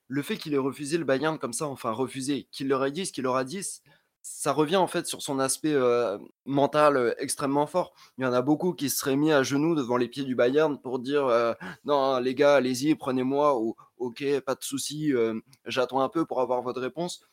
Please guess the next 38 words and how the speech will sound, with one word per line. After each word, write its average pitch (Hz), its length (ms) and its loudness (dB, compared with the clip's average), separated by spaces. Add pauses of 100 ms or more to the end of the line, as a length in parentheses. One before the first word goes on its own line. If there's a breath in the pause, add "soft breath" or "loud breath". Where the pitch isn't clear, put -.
(160 soft breath)
Non, 151 160 2
lui, 147 180 -2
il 147 60 -6
savait 147 320 2
ce - 80 -4
qu'il 147 120 -6
voulait 151 380 0
et 123 40 -4
il 117 120 -6
savait 135 280 -2
ce - 80 -6
qu'il 127 180 -4
allait, 139 180 -2 (320 loud breath)
et 123 60 -2
il 135 100 2
savait 151 320 4
où 165 160 -2
il 151 140 4
allait, 156 180 6
pardon. 117 300 -4 (400)
Tu - 100 -16
disais 147 220 2
également 170 400 6
que, 131 440 0
hum, 123 340 -6
Dortmund 147 540 -4
n'était 135 220 -6
pas 165 100 0
le 156 140 0
club, 147 320 -4
euh, 117 420 -2
qu'on 135 140 -4
a 131 100 0
connu 147 440 0
plus 147 160 -6
récemment, 135 400 0
mais 156 100 -2
c'était - 240 -10